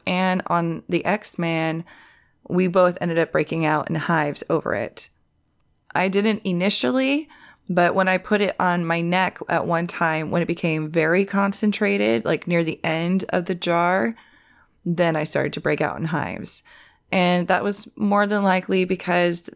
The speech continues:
there was a collection of different pollens and irritants in the hash that I didn't notice when I smoked it.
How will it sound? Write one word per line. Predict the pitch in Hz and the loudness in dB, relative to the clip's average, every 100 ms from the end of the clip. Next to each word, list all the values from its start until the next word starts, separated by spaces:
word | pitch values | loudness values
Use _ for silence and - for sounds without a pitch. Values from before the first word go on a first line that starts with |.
| - | 0
there | 180 | 2
was | 170 | 2
a | |
collection | 165 185 170 - 175 | -2 0 0 0 -2
of | 170 151 - | -4 -6 -8
different | 175 170 165 | -4 -4 -6
pollens | - 170 170 165 165 | -2 2 2 0 -2
and | 160 | -2
irritants | 175 180 165 165 143 - - - _ - | 0 0 0 -2 -2 -4 -8 -10 _ -4
in | 175 | -2
the | 160 | 0
hash | 180 156 - | 2 2 0
that | 156 | -2
I | 165 | 0
didn't | 175 175 | 0 0
notice | 110 185 185 - - | 0 0 0 -4 -2
when | |
I | 151 | -4
smoked | - - 202 - | -2 0 -2 0
it. | - - | -6 -6